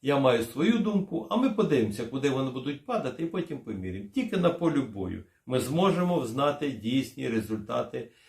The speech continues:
бойового застосування і дальності дії цих ракет. Шановні, прошу ще раз вас підписуватись, прошу підтримувати нас. І якщо будуть якісь проблеми з нашим каналом Книгоогляд, обов'язково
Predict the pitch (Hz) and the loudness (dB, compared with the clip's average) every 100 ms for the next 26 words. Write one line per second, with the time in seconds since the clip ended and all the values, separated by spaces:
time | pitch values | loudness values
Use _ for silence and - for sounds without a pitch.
0 | _ _ 110 127 131 131 117 113 117 110 | _ _ -4 2 2 2 0 -2 -4 -4
1 | 127 127 127 123 110 113 113 113 - 90 | 2 2 2 -4 -4 -2 -2 -6 -10 -10
2 | 95 104 - - - - - _ _ _ | -8 -8 -8 -12 -12 -18 -18 _ _ _
3 | _ _ _ _ - _ - 156 156 139 | _ _ _ _ -20 _ 0 6 6 6
4 | 143 208 156 131 113 98 92 - - - | 2 0 0 -2 -6 -4 -4 -6 -12 -8
5 | 185 180 226 - 175 165 - - - _ | -8 -2 -2 -2 -6 -10 -12 -20 -20 _
6 | _ _ _ - 147 - - 117 123 180 | _ _ _ -10 -10 -10 -14 -14 -6 -4
7 | 175 160 156 - - - _ _ _ _ | -4 -6 -10 -16 -18 -20 _ _ _ _
8 | - - _ 170 143 127 120 - 139 127 | -20 -20 _ 2 4 2 0 -6 -4 -4
9 | - _ 127 127 120 113 - 113 - 117 | -6 _ -4 -2 -2 -4 -6 -8 -4 -4
10 | 107 110 101 98 107 98 90 107 101 92 | 0 0 0 -4 -4 -6 -10 -6 -4 -4
11 | 90 - 98 107 160 170 165 151 - 110 | -4 -8 -8 -4 0 0 -2 -8 -12 -6
12 | 113 113 - - 190 175 | -4 -4 -6 -6 -4 -4